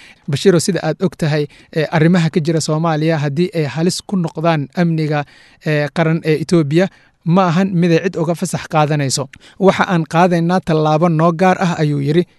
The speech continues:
kaafirkan la yiraahdo Nebiyu Tedla xilli uu wareysi siinayo mid ka mid ah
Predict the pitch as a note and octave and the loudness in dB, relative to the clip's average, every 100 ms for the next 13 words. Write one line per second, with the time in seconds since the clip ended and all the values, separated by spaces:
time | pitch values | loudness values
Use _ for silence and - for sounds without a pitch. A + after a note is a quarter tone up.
0 | _ _ F3 F#3 D#3 D3+ D#3 D3+ D3+ D3+ | _ _ 0 0 0 -2 0 2 2 0
1 | D3 D3 D3 C#3+ E3+ D3+ - E3+ E3+ F3 | 0 0 -2 0 0 0 0 2 2 0
2 | - _ - G#3 F3 E3+ D3 D3+ F3 D#3+ | -6 _ 0 2 2 0 0 2 2 0
3 | - D#3+ D#3 D3+ D3+ F#3 - D3 C#3+ | -2 0 2 2 0 0 -2 -2 -2